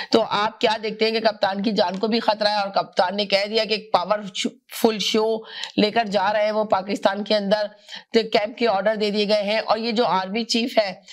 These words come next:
जबकि summary आ चुकी है, तो army चीफ का ऐलान हुकूमत क्यों नहीं कर रही, क्या confuse है? ये दो सवाल आते हैं, जरा इनके जवाब दीजिए। उसके बाद जो है ना, मेरे साथ पैनल पे caller है, तो उनके भी जवाब आपसे पूछेंगे, वो तो उनके भी जवाब, जवाबात लेंगे, उनके सवालात हैं और आपके जवाबात होंगे उसमें।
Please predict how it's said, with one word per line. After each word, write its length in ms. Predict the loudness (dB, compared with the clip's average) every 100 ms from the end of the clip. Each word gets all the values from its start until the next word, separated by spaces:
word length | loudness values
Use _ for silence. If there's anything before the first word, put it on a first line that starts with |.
| -16 0
जबकि 260 | 2 2 0
summary 360 | 0 0 0
आ 140 | 0 0
चुकी 340 | -2 -2 0
है, 60 | 2
तो 100 | 2
army 400 | 2 0 -2 -2
चीफ 240 | -2 0
का 160 | 0 2
ऐलान 280 | 0 -2
हुकूमत 420 | -2 -2 0 -2 -2
क्यों 180 | -2 0
नहीं 180 | 0 0
कर 160 | 0
रही, 140 | 0 0
क्या 160 | 0
confuse 500 | 0 -4 -2 -2 0
है? 160 | 0 -4 -16 -18 -4
ये 80 | 0
दो 180 | 2 2
सवाल 240 | 2 0
आते 200 | 0 0
हैं, 60 | 2
जरा 120 | 2
इनके 240 | 0 -2 0
जवाब 340 | 0 0 -2
दीजिए। 280 | -2 0 -2
उसके 200 | 0 0
बाद 320 | 2 0 0
जो 80 | -2
है 60 |
ना, 60 | 0
मेरे 120 | 0
साथ 140 | 0 0
पैनल 320 | 0 0 -2
पे 140 | -2
caller 380 | 0 0 2 0
है, 160 | -2 -4 -12 -18 -4
तो 100 | 0
उनके 300 | 2 0 0
भी 200 | 2 0
जवाब 280 | 2 0 0
आपसे 400 | 0 0 -4 -4
पूछेंगे, 420 | -4 -2 0 0
वो 160 | 2 0
तो 100 | 0
उनके 260 | -2 0 0
भी 140 | 0
जवाब, 360 | 0 -2 -4 -6 -2
जवाबात 500 | 2 2 2 0 0
लेंगे, 320 | 0 0 -2
उनके 280 | -2 -2 0
सवालात 500 | 2 2 2 0 0
हैं 80 | 0
और 60 |
आपके 360 | -2 -4 -4 0
जवाबात 460 | 0 0 0 -2
होंगे 220 | -4 -4 -6
उसमें। 300 | -6 -12